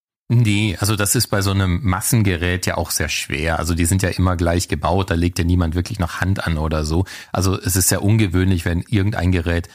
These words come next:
in so einer Art und Weise aus der Reihe fällt. Deswegen spricht schon vieles dafür, dass wirklich ein Mensch aktiv geworden ist, um das Ganze zu manipulieren.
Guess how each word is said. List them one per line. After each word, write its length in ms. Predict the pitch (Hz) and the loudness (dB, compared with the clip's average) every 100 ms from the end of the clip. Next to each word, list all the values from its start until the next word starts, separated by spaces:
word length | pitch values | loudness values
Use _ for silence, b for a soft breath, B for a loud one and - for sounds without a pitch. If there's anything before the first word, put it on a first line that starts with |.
| B _ | B _
in 160 | 107 95 | 0 2
so 180 | 95 113 | 2 2
einer 220 | 95 - | 0 0
Art 160 | 87 | 0
und 120 | 87 76 | -2 0
Weise 320 | 80 82 82 | 0 0 0
aus 120 | 73 | -2
der 180 | - 65 | -4 -4
Reihe 300 | 65 85 73 | 0 0 -2
fällt. 340 | - 71 69 - B B | -4 -6 -6 -10 B B
Deswegen 240 | - 95 95 | -2 0 0
spricht 260 | - 95 | -2 -2
schon 120 | 95 | -2
vieles 280 | - 92 82 | 0 -2 -2
dafür, 320 | 85 80 92 | -2 -2 0
dass 300 | 82 80 - - | 0 0 -4 -2
wirklich 600 | 92 101 - 85 - - _ | -2 0 0 -2 -2 -8 _
ein 160 | 80 | -2
Mensch 380 | 82 82 90 - | 0 2 0 0
aktiv 520 | - - - 110 110 - | -6 -10 -4 -2 -2 -2
geworden 420 | 78 78 80 82 | -4 -2 -2 -4
ist, 160 | - 85 | -4 -4
um 80 | |
das 160 | 78 76 | -4 -4
Ganze 280 | 78 78 - | -4 -4 -6
zu 120 | - | -4
manipulieren. 600 | 73 76 76 - 82 95 | -2 -2 -4 -2 0 0